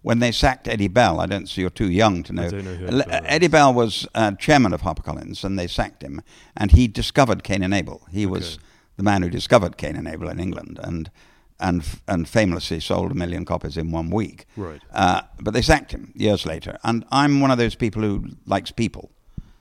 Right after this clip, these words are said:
Speaker 1: Publishing house, it's wonderful, very important to be with a good one. But I like people.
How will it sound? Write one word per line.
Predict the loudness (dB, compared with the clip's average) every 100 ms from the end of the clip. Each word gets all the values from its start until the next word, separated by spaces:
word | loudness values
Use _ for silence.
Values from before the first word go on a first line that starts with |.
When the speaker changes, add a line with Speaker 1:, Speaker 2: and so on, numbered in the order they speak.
| _ _ -14 0
Speaker 1:
Publishing | 2 2 -2 -8
house, | -10 -12 -14
it's | -14 -16 -20 -12 -2
wonderful, | -2 -2 -10 -8
very | -6
important | -4 -6 -6 -8
to | -8
be |
with | -6
a | -4
good | -4
one. | -4 -12 -16 _ _ _ _
But | 2
I | 4
like | 4 2 4
people. | 4 4 -4 -12